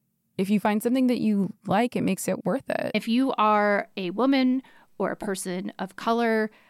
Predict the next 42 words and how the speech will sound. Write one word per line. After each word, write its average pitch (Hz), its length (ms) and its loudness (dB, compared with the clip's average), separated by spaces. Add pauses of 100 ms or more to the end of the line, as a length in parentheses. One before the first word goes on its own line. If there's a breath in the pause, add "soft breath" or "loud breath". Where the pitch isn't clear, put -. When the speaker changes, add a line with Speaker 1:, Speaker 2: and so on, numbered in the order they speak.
(140 soft breath)
Speaker 2:
I 220 100 2
will 226 120 0
tell 233 140 0
you 226 140 2
right 202 220 0
now, 208 220 2
if 185 140 -2
you 208 120 -2
think 226 280 0
you 233 80 -2
wanna 214 200 0
go 208 100 2
to 185 80 -2
law 180 200 2
school, 220 280 -2
please 214 680 -4 (160)
go 190 180 2
after 180 300 -2
it - 120 -6
because 185 300 -8
we 196 80 -6
need 196 180 -4
more 190 220 -2
of 185 80 -4
you. - 380 -6
We 208 120 -2
need 208 200 0
more 214 160 2
women. 196 420 0
We 196 140 -4
need 196 100 -2
more 196 160 -6
people 196 300 -6
of 180 100 -6
color. 185 460 -2 (400 soft breath)
We 220 240 -2
need 208 440 0 (420)
more 208 260 2
representation 185 960 -2
in 185 200 -4
the 185 100 -4
law. - 380 -4